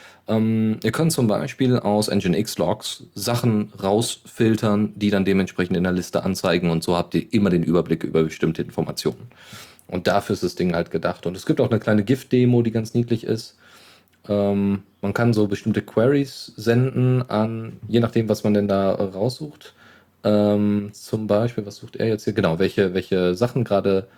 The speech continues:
<laughs> das ist echt cool, wa-, vor allem, weil es interaktiv ist, das gehört noch dazu. Ihr könnt, ähm, einfach, äh, ein bestimmtes, wie heißt das denn? Ihr könnt das pipen, ja, das heißt, ihr sagt einfach, ja, so und so viele,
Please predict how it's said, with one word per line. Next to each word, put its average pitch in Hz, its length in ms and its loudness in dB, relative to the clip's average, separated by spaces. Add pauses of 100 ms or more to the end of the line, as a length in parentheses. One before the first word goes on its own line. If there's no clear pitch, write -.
(280)
<laughs> 120 280 0
das 143 180 -6
ist 120 80 -10
echt - 280 -4
cool, 101 160 0
wa-, - 160 0
vor - 140 0
allem, 104 80 4
weil 104 100 4
es 98 120 0
interaktiv - 560 -2
ist, - 160 -10
das - 180 -14
gehört 95 220 -4
noch 90 100 -12
dazu. 104 420 -2 (560)
Ihr 98 160 2
könnt, 113 580 -2 (100)
ähm, 98 400 2
einfach, 120 760 0 (200)
äh, 98 280 2 (120)
ein 101 160 0
bestimmtes, 104 640 -2
wie 90 60 -2
heißt 107 180 -4
das 98 80 -12
denn? 82 220 -4 (680)
Ihr - 100 -4
könnt 110 180 2
das 104 140 0
pipen, 120 580 0
ja, 110 180 0
das 110 180 -2
heißt, 107 200 -2
ihr 101 260 2
sagt 101 240 -4
einfach, 101 300 -4
ja, 175 260 0 (380)
so 117 160 2
und 156 180 -2
so 135 80 2
viele, 113 760 2